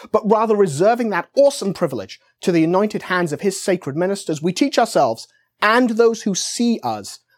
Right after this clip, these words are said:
that there is something special and sacred about what looks like bread. Bishop Schneider is not the only man promoting communion on the tongue,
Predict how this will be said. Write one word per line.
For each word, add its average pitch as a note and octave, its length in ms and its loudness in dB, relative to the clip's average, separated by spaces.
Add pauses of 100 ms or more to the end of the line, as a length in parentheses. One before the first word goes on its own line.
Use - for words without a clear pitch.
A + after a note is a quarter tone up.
that E3+ 120 4
there E3 140 2
is D3+ 80 -4
something C#3 320 -2
special - 560 -2
and E3 120 -2
sacred E3 460 -2 (180)
about C#3 300 0
what C#3+ 340 0
looks B2 420 -6
like A2 420 -8
bread. A2+ 280 -6 (1200)
Bishop B3+ 360 0
Schneider A3+ 380 2
is E3 180 -2
not F3+ 200 2
the F3+ 120 -4
only G3+ 220 4
man C#3 220 0
promoting D3 400 -4
communion D#3 420 -2
on C#3+ 160 -6
the D3 80 -6
tongue, G3 300 -2